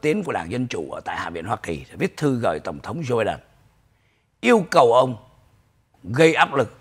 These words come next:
với Ukraine để mà thương thuyết với lại bên Nga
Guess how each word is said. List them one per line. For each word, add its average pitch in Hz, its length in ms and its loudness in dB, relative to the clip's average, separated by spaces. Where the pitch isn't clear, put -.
với 135 200 -2
Ukraine 123 360 0
để 92 200 2
mà 82 120 -4
thương 120 240 -2
thuyết 165 240 0
với 139 200 0
lại 135 280 4
bên 120 140 -2
Nga 110 280 -4